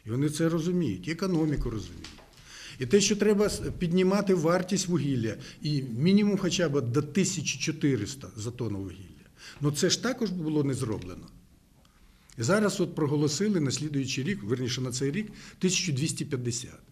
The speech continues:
А чи це відпи-, відповідає? І якщо хтось не дотягне до тисячу двісті п'ятдесят, то, можливо, йому хоча б там двісті, е, гривень на тонну вугілля треба до-, добавити, бо ж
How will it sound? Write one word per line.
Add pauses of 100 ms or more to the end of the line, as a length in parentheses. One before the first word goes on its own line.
(140)
А
чи
це
відпи-,
відповідає? (1700)
І (240)
якщо
хтось
не
дотягне
до
тисячу
двісті
п'ятдесят, (920)
то,
можливо,
йому
хоча
б
там (260)
двісті, (340)
е,
гривень
на
тонну
вугілля
треба
до-,
добавити,
бо
ж